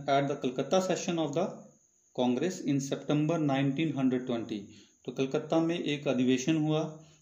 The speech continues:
कांग्रेस का September उन्नीस सौ बीस में, and he convinced other leaders of the need to start non-cooperation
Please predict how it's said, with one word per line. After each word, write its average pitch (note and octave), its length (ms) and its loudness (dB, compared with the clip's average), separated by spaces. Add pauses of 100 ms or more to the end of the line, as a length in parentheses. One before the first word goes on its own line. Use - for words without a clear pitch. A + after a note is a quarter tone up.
(140)
कांग्रेस B2+ 380 0
का D#3 440 -4
September C3 520 0
उन्नीस B2+ 320 0
सौ C3 100 0
बीस B2 400 -2
में, D#3 300 -2 (280)
and C#3+ 280 0
he - 180 -6 (180)
convinced C#3 560 0 (200)
other C#3 160 0 (100)
leaders B2 400 0 (760)
of A#2+ 220 -2
the B2 100 2 (140)
need D#3 380 0
to D#3 100 -2 (540)
start C3 420 0 (100)
non-cooperation C3 840 0